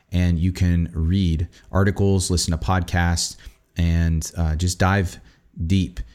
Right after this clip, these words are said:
into this topic. The more that you learn about this and the transmission of the New Testament, the reliability of the manuscripts,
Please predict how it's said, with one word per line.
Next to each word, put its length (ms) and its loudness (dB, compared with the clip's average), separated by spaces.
into 320 0
this 240 0
topic. 520 -4
The 100 2
more 340 4
that 100 2
you 220 2
learn 260 2
about 380 0
this 560 -2
and 120 -2
the 60 -2
transmission 680 0
of 80 0
the 60 2
New 140 0
Testament, 540 -2
the 60 -4
reliability 680 0
of 60 0
the 40 2
manuscripts, 680 -2